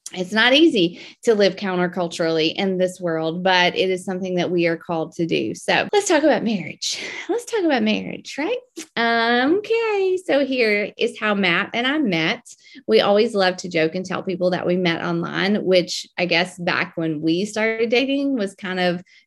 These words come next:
different, but now today it's actually pretty cool. I think it's cool that you can meet somebody online and, uh, you know, get to know each other and all those things. So I don't, don't mean any disrespect in that way, but to, to us back then, it was funny. When in reality,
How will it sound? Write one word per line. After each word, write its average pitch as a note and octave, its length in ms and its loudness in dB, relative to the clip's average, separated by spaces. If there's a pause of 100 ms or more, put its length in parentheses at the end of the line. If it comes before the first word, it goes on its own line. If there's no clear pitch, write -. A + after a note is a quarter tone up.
(100)
different, G3+ 760 0
but F#3+ 220 0
now E3 380 -2
today F#3 360 0
it's G#3 140 -4
actually - 300 -4
pretty D3+ 260 -6
cool. G#3 220 0
I D#3+ 40 0
think G#3 220 -2
it's - 100 -6
cool D#4 220 -2
that A2+ 100 -2
you D#3 100 0
can E3 140 0
meet C#3+ 200 -2
somebody D3 340 0
online D3 400 -4
and, - 200 -6 (280)
uh, F3+ 240 2
you G#3+ 120 0
know, G3+ 120 4
get G#3 160 0
to A3 80 0
know G3 100 4
each F#3 200 2
other E3 400 2
and F3 220 0
all F3+ 180 -4
those F3+ 180 0
things. E3 340 -6
So F3 160 2
I E3+ 80 4
don't, G3 480 -2
don't F#3+ 260 0
mean F3 220 0
any E3+ 220 -2
disrespect E3 600 -4
in C#3+ 100 -4
that - 180 -4
way, D#3+ 300 0
but - 200 0
to, F#3 300 2
to - 100 -4 (120)
us A#3 220 2
back F#3+ 220 -2
then, G3+ 140 -4
it F3 60 -8
was - 160 -12
funny. D#2 340 -8 (580)
When A#3 240 4
in A3+ 200 4
reality, G#3+ 920 0